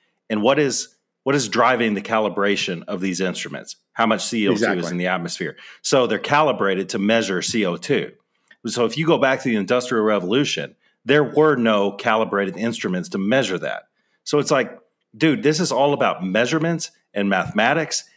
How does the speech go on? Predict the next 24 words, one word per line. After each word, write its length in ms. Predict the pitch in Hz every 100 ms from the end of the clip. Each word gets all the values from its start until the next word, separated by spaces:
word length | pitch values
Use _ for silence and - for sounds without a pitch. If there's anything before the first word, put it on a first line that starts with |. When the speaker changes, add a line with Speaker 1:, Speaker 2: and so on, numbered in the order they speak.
| -
Speaker 1:
and 160 | 92
what 220 | 101 98 -
pays 540 | 135 143 151 151 147 _ _
for 100 | 110
the 120 | 92
studies, 720 | - - 123 127 123 117 - _ _ _ _ _ _ _
period. 380 | - 117 73 62 - _ -
So 180 | - 107
I'm 160 | 113
sorry, 420 | 113 135 127 117
you 100 | 110
got 180 | 107 113
me 80 | 101
worked 340 | 92 117 117
up. 220 | 117 113 104
Now 160 | 101
Roger's 360 | 98 98 92 87
getting 160 | 90
me 100 | 80
worked 280 | 73 65 -
up. 220 | 62 - _ _ _ _ _
Go 100 | 98
ahead. 200 | 87 73 -
Sorry. 240 | - -